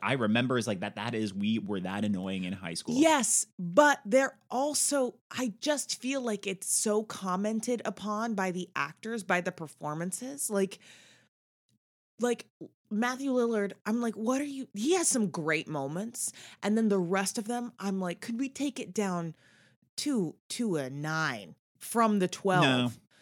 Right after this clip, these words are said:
Speaker 1: no.
Speaker 2: Well, clearly not. But I was
Speaker 1: Well,
Speaker 2: just like, I
Speaker 1: I mean,
Speaker 2: can't
Speaker 1: that's
Speaker 2: e-, I
Speaker 1: partially,
Speaker 2: felt like
Speaker 1: that's
Speaker 2: I couldn't
Speaker 1: why you
Speaker 2: endure
Speaker 1: have
Speaker 2: it.
Speaker 1: hired him, 'cause that is what he is bringing. So that's clear,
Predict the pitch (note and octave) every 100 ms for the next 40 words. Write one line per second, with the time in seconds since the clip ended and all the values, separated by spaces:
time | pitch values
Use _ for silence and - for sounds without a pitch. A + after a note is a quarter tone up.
0 | - G2+ F#2+ C#4+ - D4 D#4+ E4 E4 C#4+
1 | A3+ A3+ G#3 C3 - F3+ A#3 A#3 C#4 G3
2 | G3 D4 C4 C4+ G3+ F4 E4+ D#4+ C#4 A3
3 | - - D#4 C#3+ D3 - A#3+ C#3 A2+ A#3
4 | C4 - C3+ A2+ - B2+ A2 F2+ D#2 -
5 | E2 E2 G#2+ - A2+ F#2+ G2+ A2+ G#2+ G#2+
6 | G#2 F#2+ F2+ G2 G#2+ B2+ D3 D3+ - -